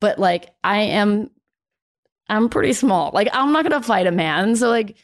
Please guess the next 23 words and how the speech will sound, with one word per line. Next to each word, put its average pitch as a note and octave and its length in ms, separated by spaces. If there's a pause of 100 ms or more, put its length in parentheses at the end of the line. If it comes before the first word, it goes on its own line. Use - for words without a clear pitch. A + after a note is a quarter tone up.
(260)
when A3+ 360
I, G#3+ 360
like, F#3+ 240
get G3+ 160
into F#3+ 180
these F3 220
instances, A3+ 580
I G#3+ 60
usually G3+ 520
just G#3+ 240
try F3 200
to E3 100
let E3+ 160
it, E3 80
like, E3 180
run E3 200
off E3 180
my D#3+ 140
back. E3+ 360
'Cause F#3 120
I'm F#3+ 80
like, F3 220 (140)
"I'm, G3+ 300